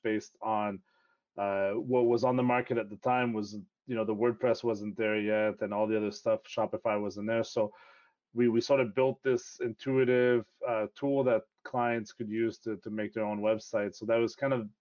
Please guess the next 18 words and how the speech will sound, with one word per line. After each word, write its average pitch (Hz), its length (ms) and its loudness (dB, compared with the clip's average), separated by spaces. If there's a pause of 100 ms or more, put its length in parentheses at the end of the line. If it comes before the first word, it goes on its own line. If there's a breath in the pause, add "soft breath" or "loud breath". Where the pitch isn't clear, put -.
(120)
again, 120 380 0
bridging 117 360 2
both 113 300 0 (220)
the, 107 240 0
the 104 80 -2
technology, 120 560 0
building 117 400 0
something 110 420 -4
new 120 240 0
and 110 80 -2
having 107 260 -2
fun 110 280 -4
doing 117 240 0
it, 156 180 -2 (460 soft breath)
and 117 180 0
then 117 180 2
having 120 380 2
it 117 180 2